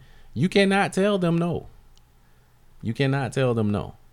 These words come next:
'Cause at that mo-, at that moment in time, now you're delaying and obstructing my investigation, which is a B S charge. Most of them are not gonna charge you with that.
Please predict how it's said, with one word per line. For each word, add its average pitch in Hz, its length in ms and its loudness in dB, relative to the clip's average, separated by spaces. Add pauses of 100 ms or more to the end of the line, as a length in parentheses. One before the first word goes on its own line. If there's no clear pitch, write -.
(140)
'Cause 95 140 -4
at 98 140 0
that 143 180 2
mo-, 120 220 -2
at 98 180 -2
that 143 180 0
moment 107 320 -2
in 95 80 -4
time, 98 320 -2
now 127 180 2
you're 107 320 0 (160)
delaying 104 460 0
and 98 120 2
obstructing 95 460 -2
my 92 200 -2
investigation, 92 600 -4 (680)
which 101 220 -4
is 98 100 -2
a 98 80 0
B 117 200 2
S 113 160 2
charge. 104 460 0
Most 95 220 -4
of 95 80 -4
them 95 100 -6
are 95 40 -4
not 92 240 -4
gonna 90 180 -6
charge 90 340 -6
you 90 80 -6
with 90 160 -6
that. 92 320 -8